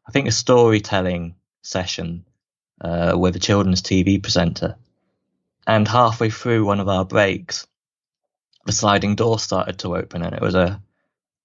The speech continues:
it was a four-year-old kid. I think for, well, you know, young, he was,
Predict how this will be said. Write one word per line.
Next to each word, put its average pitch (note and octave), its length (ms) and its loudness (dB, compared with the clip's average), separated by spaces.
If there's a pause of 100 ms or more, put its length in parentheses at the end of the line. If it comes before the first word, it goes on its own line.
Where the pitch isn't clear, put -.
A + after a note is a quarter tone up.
(340)
it - 40 -20
was G2+ 100 -6
a G#2 60 -4
four-year-old F#2+ 600 4
kid. G#2 320 -2 (560)
I G#2+ 60 -12
think A2+ 220 2
for, - 220 -4
well, F2+ 200 2
you F#2 100 2
know, E2+ 140 0 (180)
young, G2+ 380 2
he F2+ 100 0
was, F2+ 240 -8